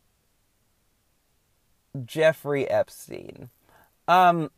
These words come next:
like, and that, that's what I'm getting from this. And it, it's really fucked. And, like, the, the whole thing is very fucked up.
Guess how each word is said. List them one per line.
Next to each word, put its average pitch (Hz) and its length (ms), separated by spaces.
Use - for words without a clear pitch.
like, 185 240
and 190 240
that, 208 340
that's 226 320
what 214 160
I'm 170 380
getting 90 480
from 85 460
this. 64 400
And 165 180
it, - 240
it's - 240
really 233 480
fucked. - 720
And, 185 160
like, 214 180
the, 185 220
the 247 160
whole 269 240
thing 202 240
is 165 140
very 135 320
fucked - 420
up. - 180